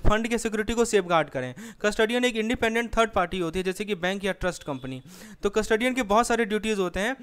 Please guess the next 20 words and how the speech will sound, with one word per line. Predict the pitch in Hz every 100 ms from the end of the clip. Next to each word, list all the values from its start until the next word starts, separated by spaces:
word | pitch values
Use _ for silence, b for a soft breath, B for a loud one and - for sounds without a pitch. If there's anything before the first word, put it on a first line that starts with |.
| 247 240
तो | 190
जैसे | 202 240
सबसे | 214 208 247
पहला | 233 240
ड्यूटी | 226 233
होता | 240 233
है | 240
फंड | 220 226 240
को | 233
होल्ड | 196 180 160
करना, | 139 135 131 202 214 -
तो |
ये | 202
होल्डिंग | 190 196 208 254
वर्ड | 233 226
आप | 226
बार | 208 214
बार | 233 220
देख | 208
सुनेंगे। | 196 185 196